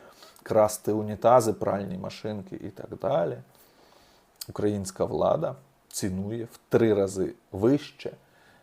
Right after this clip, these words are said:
ніж три з лишнім мільйона українських пенсіонерів. І нехай не розказують тут казки про те, що "ой, на нас тоді погано подивляться" і так далі, там,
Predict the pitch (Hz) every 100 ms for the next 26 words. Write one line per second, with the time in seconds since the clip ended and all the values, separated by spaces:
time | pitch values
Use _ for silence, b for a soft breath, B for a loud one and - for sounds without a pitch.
0 | _ 107 156 202 - - _ 135 143 117
1 | 123 127 113 104 98 95 107 107 95 104
2 | _ _ _ _ 101 - 92 85 87 95
3 | 95 - - - 73 - - - 78 -
4 | - - _ _ _ _ B B B B
5 | B 165 180 185 208 196 185 185 165 -
6 | - - 110 123 107 98 101 95 107 92
7 | - 104 92 - 117 - 98 - 104 -
8 | 98 85 98 160 180 160 110 B B -
9 | 117 117 127 113 - 113 117 - 120 120
10 | 120 113 95 107 98 139 175 143 107 110
11 | - 104 95 98 90 101 120 160 147 104
12 | 95